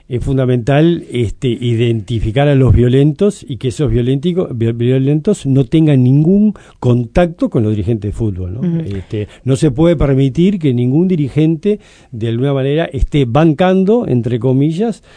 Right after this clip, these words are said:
Speaker 1: a ningún violento. Eso se tiene que cortar y lo saben los
Speaker 2: Ujú.
Speaker 1: dirigentes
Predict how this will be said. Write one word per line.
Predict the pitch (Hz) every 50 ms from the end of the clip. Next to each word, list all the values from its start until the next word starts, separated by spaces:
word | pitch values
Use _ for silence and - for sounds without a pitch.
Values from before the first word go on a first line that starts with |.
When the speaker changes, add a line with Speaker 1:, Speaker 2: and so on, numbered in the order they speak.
| - - -
Speaker 1:
a | _ - 120 123
ningún | 120 123 123 123 143 151
violento. | 135 127 120 135 147 139 120 98 82 98 92
Eso | - 95 - 156
se | 135 110 110
tiene | 101 117 110 110
que | 98 95
cortar | 101 92 92 123 143 165 180 -
y | 131 117
lo | 107 107
saben | - - 147 156 160 165 156
los | 127
Speaker 2:
Ujú. | -
Speaker 1:
dirigentes | - 104 - 139 156 156 196 180 -